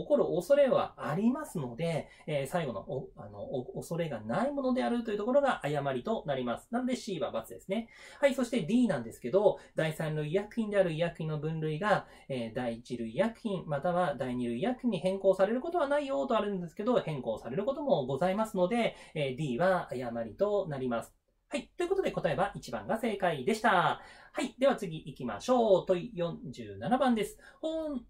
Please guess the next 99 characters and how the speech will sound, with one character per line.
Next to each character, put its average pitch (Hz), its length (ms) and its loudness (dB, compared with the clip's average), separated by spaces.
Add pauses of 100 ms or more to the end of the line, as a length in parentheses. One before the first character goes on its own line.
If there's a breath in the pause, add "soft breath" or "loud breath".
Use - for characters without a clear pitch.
(200)
に、 277 240 -4
え 202 140 2
ー、 202 120 0
基 208 40 -4
づ 214 200 -2
き、 196 380 -4
医 156 140 -8
薬 147 200 -2
品 127 200 -6
の 117 120 -4
直 143 120 -8
接 269 180 -6
の 320 80 -8
容 214 200 0
器 190 100 -6
ま 165 100 -2
た 180 80 2
は 156 100 0
直 139 100 -6
接 160 140 -8
の 143 160 -4
記 127 140 -10
法 113 300 -4
に 175 260 -2 (160 loud breath)
記 - 80 -20
載 131 180 0
さ 127 120 -6
れ 165 100 -4
て 233 80 -4
い 240 100 4
な 269 120 2
け 269 100 -2
れ 277 60 2
ば 269 80 4
な 254 100 2
ら 247 60 2
な 240 100 2
い 202 60 -2
事 208 100 -6
項 196 160 6
と 185 80 8
し - 60 -4
て 160 80 -6
正 156 180 2
し - 140 -8
い - 20 -4
も 123 80 -2
の 120 80 -2
の 254 120 2
組 254 120 2
み 233 60 4
合 226 60 2
わ - 20 0
せ 247 80 -2
は 208 40 0
ど 214 100 2
れ 247 100 2
か 240 100 2
と 233 80 -2
い 208 80 0
う 196 60 0
こ 185 80 4
と 160 100 0
で、 214 300 0 (160 loud breath)
は 262 80 2
い。 247 160 -2
え 185 140 4
ー、 - 20 -6
こ 180 100 0
ち 175 100 -4
ら 160 120 0
答 185 280 2
え 165 60 2
は 202 240 2
一 - 220 -6
番 226 200 2
が 262 140 4
正 190 240 0
解 165 180 2
と 196 80 -2
な 247 80 4
り 190 60 4
ま 175 140 4
す。 - 100 -14
A 339 160 0
は 277 120 2
正 170 180 2
解、 143 180 2
そ - 80 -6
れ 147 60 -4
か - 80 0
ら 135 160 0
B 240 180 0
な 196 100 2
ん 127 60 -2
で 117 60 -6
す - 80 -14
け - 80 -4
ど、 196 240 4